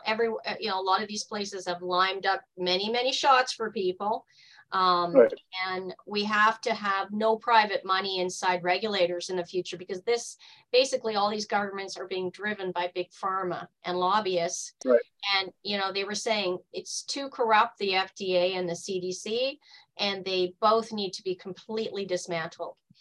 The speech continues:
Speaker 1: Um,
Speaker 2: Hmm.
Speaker 1: and, you know, the other huge fights, um, we all must resist the digital I D, the,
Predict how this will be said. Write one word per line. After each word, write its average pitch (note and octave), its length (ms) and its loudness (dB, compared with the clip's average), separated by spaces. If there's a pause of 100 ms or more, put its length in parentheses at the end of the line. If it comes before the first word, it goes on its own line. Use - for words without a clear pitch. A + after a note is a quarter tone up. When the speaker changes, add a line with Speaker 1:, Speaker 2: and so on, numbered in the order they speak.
(340)
Speaker 1:
Um, F3 600 -2
Speaker 2:
Hmm. C#4 100 4
Speaker 1:
and, F3 360 0 (160)
you G3 80 -2
know, F3 240 2
the G#3+ 140 2
other G#3 460 0
huge A3+ 520 -8
fights, F#3 580 2
um, E3+ 380 -2 (180)
we G3 240 -4
all G3 260 2
must G#3 240 -2
resist G3 440 -6
the F#3 80 -8
digital F#3 420 -2
I E3 140 4
D, A3 420 -4
the, F3 140 -2